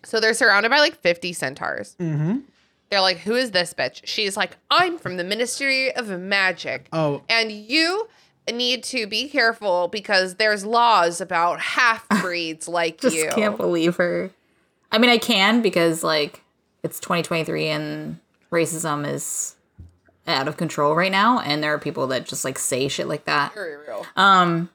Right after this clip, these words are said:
Speaker 2: It's just
Speaker 1: Yeah.
Speaker 2: so easy to pass laws being like, "Hey, you're a group of people that the government's already been shitting on. Let's shit on you more."
Speaker 3: Yeah, dude.
Speaker 1: Shit upon
Speaker 3: So
Speaker 1: you further.
Speaker 3: stupid.
Speaker 2: Hmm.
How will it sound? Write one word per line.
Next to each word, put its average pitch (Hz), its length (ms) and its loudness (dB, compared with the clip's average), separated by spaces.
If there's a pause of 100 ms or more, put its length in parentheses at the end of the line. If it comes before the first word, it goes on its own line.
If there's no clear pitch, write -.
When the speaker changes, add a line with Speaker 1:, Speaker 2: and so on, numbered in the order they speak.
(160)
Speaker 2:
It's 269 120 0
just 415 240 0
Speaker 1:
Yeah. 175 240 2
Speaker 2:
so 190 240 6
easy 170 380 2
to 156 80 2
pass 147 420 -2
laws 147 560 0
being 151 480 0
like, 139 360 -2
"Hey, 196 340 4
you're 160 420 2
a 160 60 4
group 165 320 0
of 135 160 -4
people 190 420 2
that 131 220 -2
the 139 80 -6
government's 143 580 -4
already 151 320 0
been 156 200 -2
shitting 180 340 0
on. 233 280 0 (200)
Let's - 180 -6
shit - 300 0
on 165 120 2
you 175 120 2
more." 139 160 -2
Speaker 3:
Yeah, 147 320 -10
dude. 143 320 -12
Speaker 1:
Shit 175 200 -6
upon 175 440 -2
Speaker 3:
So 175 80 -8
Speaker 1:
you 175 100 -4
further. 143 560 -2 (140)
Speaker 3:
stupid. 123 260 -10
Speaker 2:
Hmm. 120 60 -16